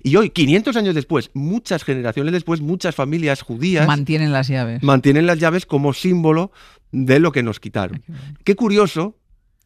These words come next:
Speaker 1: que hoy sean los palestinos los que tienen el mismo, exactamente el mismo símbolo. Y luego también usa otro símbolo, eh, Jandala siempre está tes-,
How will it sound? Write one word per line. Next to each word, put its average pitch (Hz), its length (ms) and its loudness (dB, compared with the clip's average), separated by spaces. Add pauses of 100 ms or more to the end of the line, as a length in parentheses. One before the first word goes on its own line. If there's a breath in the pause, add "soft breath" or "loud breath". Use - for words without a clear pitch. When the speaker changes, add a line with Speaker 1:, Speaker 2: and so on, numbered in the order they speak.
(280)
Speaker 1:
que 151 180 4
hoy 185 320 2
sean 156 240 -2
los 156 140 -4
palestinos 151 640 -6 (220 soft breath)
los 131 160 -2
que 147 280 0 (600)
tienen 147 240 0
el 147 100 0
mismo, 175 400 -2
exactamente 151 920 -4
el 120 100 -2
mismo 110 260 -4
símbolo. - 420 -16 (320 loud breath)
Y 165 120 0
luego 254 180 2
también 226 380 0 (400)
usa 226 240 0
otro 190 180 -2
símbolo, 135 480 -2 (300)
eh, 117 500 -4 (1400)
Jandala 160 360 0
siempre 143 260 0
está 123 160 0
tes-, - 220 -4